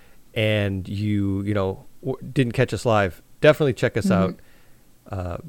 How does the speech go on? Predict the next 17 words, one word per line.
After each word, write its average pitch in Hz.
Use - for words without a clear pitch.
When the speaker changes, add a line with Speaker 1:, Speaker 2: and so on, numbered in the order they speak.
Speaker 1:
twitch -
dot 110
T 113
V 92
slash 95
post -
apocalyptic -
media. 165
And 113
we 120
also 123
Speaker 2:
Mm-hmm. 98
Speaker 1:
have 113
post -
apocalyptic 123
dot 104
com. 151